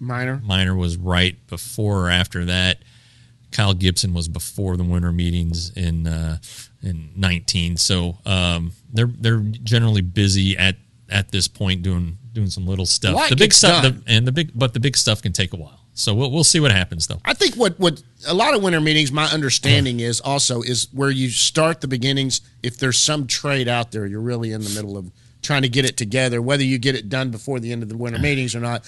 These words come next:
Speaker 1: you've at least got the conversation going
Speaker 2: Sure.
Speaker 1: that follows up right after that. I think
Speaker 2: Sure.
Speaker 1: that a lot has to do with it, too.
Speaker 2: Yeah, well, I think that's where, you know, the Kluber trade <clears throat> really came to fruition while the,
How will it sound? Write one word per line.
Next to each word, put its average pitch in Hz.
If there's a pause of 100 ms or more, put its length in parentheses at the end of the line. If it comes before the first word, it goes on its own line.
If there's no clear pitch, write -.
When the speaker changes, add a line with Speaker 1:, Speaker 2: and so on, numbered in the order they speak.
(120)
Speaker 1:
you've 160
at 160
least 165
got 147
the 120
conversation 131
going 117
Speaker 2:
Sure. 95
Speaker 1:
that 135
follows 131
up 123
right 120
after 120
that. 104
I 151
think 151
Speaker 2:
Sure. 85
Speaker 1:
that 151
a 131
lot 107 (220)
has 120
to 101
do 95
with 87
it, -
too. 139
Speaker 2:
Yeah, 120
well, 120
I 113
think 110
that's 101
where, 92
you 98
know, 85
the 87
Kluber 92
trade 87 (300)
<clears throat> - (640)
really 98
came 98
to 85
fruition 87
while 87
the, 80